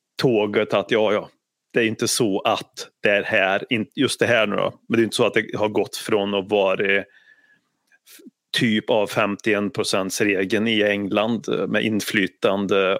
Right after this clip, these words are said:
och, eh, he-, ja, hedliga människor som styr sina klubbar,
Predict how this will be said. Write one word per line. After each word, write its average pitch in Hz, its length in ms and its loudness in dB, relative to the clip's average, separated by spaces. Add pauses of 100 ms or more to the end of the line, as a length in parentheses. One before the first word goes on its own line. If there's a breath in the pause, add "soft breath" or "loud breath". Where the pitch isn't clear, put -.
(140)
och, - 600 -4
eh, 101 460 0
he-, 110 180 0 (260)
ja, 101 280 -2 (260)
hedliga 110 540 2
människor 107 480 0
som 104 140 -2
styr 101 240 0
sina 101 220 0
klubbar, 95 600 2